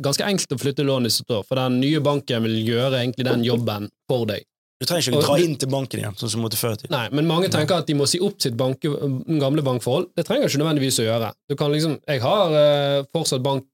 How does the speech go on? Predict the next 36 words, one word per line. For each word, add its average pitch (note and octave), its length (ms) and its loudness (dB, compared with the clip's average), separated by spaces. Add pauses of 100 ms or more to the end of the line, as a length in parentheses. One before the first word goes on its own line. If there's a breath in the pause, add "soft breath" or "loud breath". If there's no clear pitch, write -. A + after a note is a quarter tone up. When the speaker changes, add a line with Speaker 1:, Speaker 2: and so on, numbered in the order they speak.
(180)
Speaker 1:
bankforhold A2+ 680 -2
i A#2+ 100 0
Nordea, B2 520 0
selv C3 160 0
om C#3 60 2
Speaker 2:
Mm. - 40 4
Speaker 1:
det A#2 120 0
er A#2 80 0
fire B2+ 260 -2
år A#2+ 200 0
siden A2 220 -2
jeg A#2+ 100 -2
hadde A2 160 -2
boliglånet A#2+ 440 0
mitt, A2 160 -6 (120)
eh, G#2 260 -2
der, G2+ 240 -6
sant? C3 220 -4
Og F3+ 60 2
i F3 40 2
mellomtiden F3 420 2
så D#3 60 0
var E3 100 0
det D#3+ 80 0
i - 20 0
D D#3+ 120 -2
N D#3+ 140 0
B, A2+ 60 -2 (200)
nå E3 140 0
er F3 40 0
det F3 120 -2
Sparebanken D#3+ 420 -2
Speaker 2:
Ja. B2+ 140 -2
Speaker 1:
Vest, - 140 0
sant? C#3 180 -2
Altså, F3 200 0